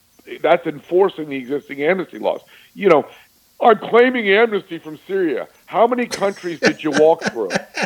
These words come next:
Speaker 2: Or from China. <laughs>
Speaker 1: Right, um,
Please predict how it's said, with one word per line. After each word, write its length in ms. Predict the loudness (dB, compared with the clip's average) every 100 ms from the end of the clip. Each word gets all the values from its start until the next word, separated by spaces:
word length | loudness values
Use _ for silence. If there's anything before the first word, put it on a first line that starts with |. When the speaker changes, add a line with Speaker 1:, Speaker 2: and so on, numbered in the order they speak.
| -8 -8 -8 -10 -20 -10 -6 0 0 -2 -2
Speaker 2:
Or 160 | 0 4
from 220 | 6 4
China. 440 | 6 8 8 6 0 4
<laughs> 200 | 4 4 2 0 4
Speaker 1:
Right, 280 | 6 6 2
um, 80 | -12